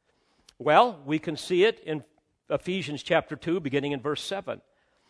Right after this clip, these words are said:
"God made us alive together with Christ." He goes on to say, "And raised us up with him, and seated us with him in the heavenly places in Christ Jesus,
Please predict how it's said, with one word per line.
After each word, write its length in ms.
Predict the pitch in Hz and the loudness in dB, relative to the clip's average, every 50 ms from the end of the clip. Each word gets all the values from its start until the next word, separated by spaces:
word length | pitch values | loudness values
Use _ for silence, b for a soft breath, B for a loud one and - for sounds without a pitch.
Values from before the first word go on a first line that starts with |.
| _ _ _ _ 147 139 131 117 | _ _ _ _ -20 -20 -2 2
"God 760 | 190 180 185 214 233 247 269 277 285 294 285 294 269 226 214 | 4 6 6 6 6 6 6 6 6 6 4 2 -2 -6 -4
made 340 | 185 196 220 240 240 233 - | 2 4 4 4 4 4 4
us 400 | - 190 196 190 202 - - - - | 6 6 6 6 6 2 -2 -4 0
alive 960 | - 185 180 180 180 180 202 226 240 247 247 262 254 254 262 262 262 220 - | 2 4 4 6 6 6 4 4 4 4 4 4 2 2 2 0 0 -4 -6
together 680 | - - 202 190 165 147 135 240 240 220 190 170 185 185 | 0 2 2 2 2 2 4 6 8 8 8 6 2 0
with 260 | 170 170 180 165 - - | 2 0 0 -2 -2 -6
Christ." 580 | - 202 180 165 139 113 - - - - - _ _ _ _ _ _ _ _ _ _ _ _ _ _ _ _ _ _ _ _ _ _ _ _ _ _ _ _ _ _ _ _ _ _ _ _ _ _ - | -6 -2 -2 0 -2 -2 -4 -10 -20 -20 -20 _ _ _ _ _ _ _ _ _ _ _ _ _ _ _ _ _ _ _ _ _ _ _ _ _ _ _ _ _ _ _ _ _ _ _ _ _ _ -4
He 40 | |
goes 220 | 156 175 180 170 151 | 0 2 2 2 2
on 160 | 180 180 175 | 0 0 0
to 80 | 160 143 | -2 -2
say, 280 | - - 165 156 151 | 0 2 2 4 2
"And 140 | 151 151 147 | 2 2 4
raised 320 | 156 170 190 190 - - | 4 6 6 4 2 0
us 140 | 180 165 - 190 | -4 -6 -2 0
up 240 | 190 208 185 - | 0 0 0 -2
with 220 | - 151 175 160 - | -4 -4 -4 -4 -4
him, 360 | 175 196 220 208 139 117 113 _ b b b b b b b | -4 -6 -6 -6 -10 -14 -18 _ b b b b b b b
and 140 | 170 160 | -4 -4
seated 380 | - - - 208 202 185 185 175 | -4 -4 -4 -2 0 0 2 4
us 200 | 170 165 - - | 4 2 2 0
with 280 | 160 160 196 190 - - | 0 2 2 2 4 2
him 320 | 190 226 214 180 165 160 | 2 2 2 2 2 0
in 80 | 156 151 | 0 -2
the 80 | 147 | 0
heavenly 380 | 139 180 190 165 180 175 175 160 | 0 0 0 0 0 0 -2 -2
places 540 | - - 202 196 190 185 - 151 139 127 - | 0 2 2 2 2 0 -4 -8 -8 -8 -8
in 240 | - 185 190 190 180 | -6 -6 -6 -6 -4
Christ 360 | - 180 185 190 190 185 - | -2 0 0 0 0 -2 -6
Jesus, 560 | - 175 196 208 202 156 - 135 131 120 - | -10 -10 -8 -8 -8 -8 -8 -8 -8 -8 -10